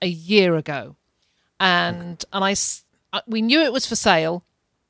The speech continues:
but it was the first time we visited the island, and I, and I don't like to do anything, you know, I don't like to be one of those people that I'm on vacation, therefore I've got to buy something. And, and there are a lot of those out there, and it can be, and, and I know it can be a poor decision.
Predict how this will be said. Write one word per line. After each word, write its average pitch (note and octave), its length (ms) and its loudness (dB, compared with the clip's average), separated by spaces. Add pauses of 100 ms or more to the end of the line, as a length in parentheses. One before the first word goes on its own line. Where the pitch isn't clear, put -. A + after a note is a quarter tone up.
(360)
but A3+ 140 4
it G#3+ 80 0
was A3 80 -6
the A#3 80 0
first C4 300 2
time B3+ 160 2
we B3 80 2
visited G#3 380 -4
the G#3 100 4
island, F3 480 2
and F3+ 100 -2
I, F#3 120 0
and F3+ 200 -2
I F3+ 60 -2
don't G#3+ 320 2
like G#3 160 0
to - 100 -8
do F#3 160 0
anything, E3+ 720 -2
you F#3 80 -6
know, E3+ 180 0 (640)
I F#3+ 80 -2
don't B3 220 2
like C4 140 2
to A#3 40 -6
be B3 80 2
one A#3 220 4
of A#3 80 4
those A3 240 4
people F3+ 520 -2 (420)
that - 460 -2 (960)
I'm A3 200 2
on G3+ 180 2
vacation, G#3 800 0
therefore G3+ 400 0
I've F#3 100 2
got F#3+ 80 0
to F3+ 80 0
buy F3 240 -2
something. D3+ 640 -6
And, F3+ 160 0
and F#3+ 180 -4
there A3 120 2
are D4+ 160 4
a - 20 2
lot G#3+ 160 2
of F#3 60 -6
those F3 200 0
out E3 220 0
there, E3 160 0
and E3+ 100 -2
it - 120 -10
can A3+ 260 0
be, - 100 -6
and, F#3 220 -2
and F#3+ 180 -2
I G3 60 0
know G3+ 380 6
it - 160 -4
can F3 240 -8
be E3 360 -2
a E3 60 -8
poor F#3 400 0
decision. D#3 580 -2